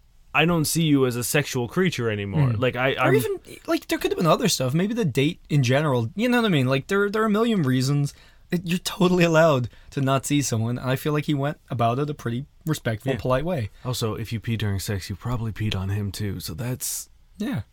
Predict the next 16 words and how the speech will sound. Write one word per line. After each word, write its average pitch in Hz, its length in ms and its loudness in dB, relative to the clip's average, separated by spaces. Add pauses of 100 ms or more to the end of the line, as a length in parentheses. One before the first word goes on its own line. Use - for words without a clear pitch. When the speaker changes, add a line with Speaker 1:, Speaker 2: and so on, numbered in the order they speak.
(180)
Speaker 1:
that's - 200 -2
Speaker 2:
peed 302 60 4
on 320 60 4
Speaker 1:
probably 117 180 2
Speaker 2:
him. 107 60 0
Speaker 1:
something 101 320 -6
that, 104 180 -10 (540)
yeah, 123 280 -2
just 120 300 -10 (340)
Speaker 2:
I 143 60 2
love 160 180 2
the 151 80 2
best 131 280 2
part 127 240 2
is, 160 240 2
like, 127 280 0